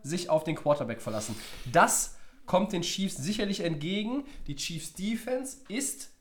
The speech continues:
in den vergangenen Wochen, was die abgegebenen Punkte anbelangt, absolut Top-Tier in der N F L.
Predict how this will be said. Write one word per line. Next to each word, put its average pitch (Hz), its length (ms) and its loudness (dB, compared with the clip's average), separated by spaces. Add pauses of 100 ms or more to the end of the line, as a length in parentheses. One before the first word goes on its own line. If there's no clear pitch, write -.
in 180 120 -4
den 196 120 0
vergangenen 180 580 0
Wochen, 170 420 0 (280)
was 147 160 -2
die - 120 -4
abgegebenen 139 540 -4
Punkte 269 420 -2
anbelangt, 160 640 -2 (760)
absolut 208 640 0
Top-Tier 208 580 0
in 190 100 0
der 170 140 0
N 170 60 2
F 160 200 0
L. 202 360 -2